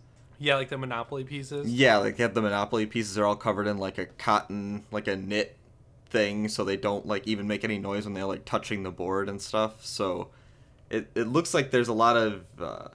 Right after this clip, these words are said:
Speaker 2: you know, like, minute detail to put into this movie that could make it really interesting.
Speaker 1: Yeah. So next up, obviously, gotta have
Speaker 2: Obviously.
Speaker 1: Halloween on here.
Speaker 2: Come on.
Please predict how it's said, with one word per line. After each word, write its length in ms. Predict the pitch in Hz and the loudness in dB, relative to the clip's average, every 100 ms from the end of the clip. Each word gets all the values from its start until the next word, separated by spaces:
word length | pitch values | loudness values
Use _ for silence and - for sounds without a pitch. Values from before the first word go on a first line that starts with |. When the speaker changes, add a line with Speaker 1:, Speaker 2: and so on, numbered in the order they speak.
| - | -16
Speaker 2:
you 100 | - | -14
know, 200 | 60 50 - - | -14 -16 -20 -12
like, 220 | 87 - | -12 -10
minute 560 | 104 107 107 113 113 - | -2 2 2 2 0 -2
detail 520 | 113 107 - 90 90 | -4 -4 -4 -4 -4
to 140 | - - - - | -6 -18 -20 -8
put 140 | 110 | -6
into 220 | 92 90 87 | -6 -8 -8
this 160 | - | -8
movie 240 | 92 82 80 | -10 -8 -8
that 260 | 80 - - - - - - | -6 -8 -12 -20 -20 -20 -8
could 180 | 110 - | -6 -6
make 180 | - | -6
it 60 | - | -8
really 220 | 87 85 | -10 -10
interesting. 480 | 82 - - 85 95 - - - - - - | -12 -12 -12 -10 -12 -14 -20 -20 -20 -20 -4
Speaker 1:
Yeah. 200 | 143 - - - - - | -4 -4 -12 -20 -20 -20
So 140 | - 165 | -4 2
next 320 | 202 202 - | 6 4 4
up, 280 | 151 131 - - - - - - - - | -2 -2 -8 -20 -20 -20 -20 -20 -20 -8
obviously, 600 | 143 127 117 107 - 110 - - - - - | -2 -2 -4 -14 -16 -18 -18 -20 -20 -20 -10
gotta 160 | - 185 | 0 2
have 40 | |
Speaker 2:
Obviously. 300 | 143 120 - | 2 0 0
Speaker 1:
Halloween 420 | 135 123 127 143 117 | 0 0 -4 -4 -4
on 180 | 110 | -8
here. 240 | 107 110 107 - - | -12 -16 -16 -20 -6
Speaker 2:
Come 220 | 131 101 | -4 -4
on. 180 | 50 | -6